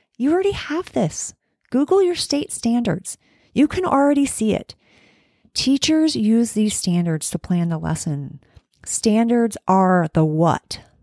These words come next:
the child will learn. And there is some grace in the how. Of course, unless you live in Florida, in my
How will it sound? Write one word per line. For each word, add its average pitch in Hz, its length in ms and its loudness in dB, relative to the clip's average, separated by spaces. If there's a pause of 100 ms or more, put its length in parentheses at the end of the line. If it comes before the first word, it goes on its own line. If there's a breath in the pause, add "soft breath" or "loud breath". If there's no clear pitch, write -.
(160)
the 175 100 0
child 156 540 0
will 151 140 -4
learn. 143 300 -4 (240 soft breath)
And 185 160 2
there 240 180 4
is 269 120 0
some 262 220 0
grace 262 360 0
in 214 120 0
the 185 60 2
how. 254 580 -6 (840 soft breath)
Of - 140 -2
course, 170 360 2
unless 165 320 0
you 185 80 2
live 160 160 2
in 190 100 -2
Florida, 143 540 0
in 151 220 -2
my 151 320 0